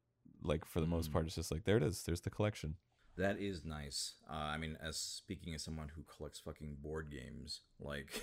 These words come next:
Speaker 2: <laughs> uh, I have to have the big, giant, like, ikea shelf, like, what, the five-by-five Kallax or whatever. Uh, it's just this behemoth of a wall, and I don't even have room. Like,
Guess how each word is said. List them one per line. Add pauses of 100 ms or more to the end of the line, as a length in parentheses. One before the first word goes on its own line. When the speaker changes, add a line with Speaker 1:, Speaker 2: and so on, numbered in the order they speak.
(320)
Speaker 2:
<laughs>
uh,
I
have
to
have
the
big,
giant,
like, (540)
ikea
shelf,
like, (340)
what,
the
five-by-five
Kallax
or
whatever. (540)
Uh,
it's
just
this
behemoth
of
a
wall,
and
I
don't
even
have
room.
Like,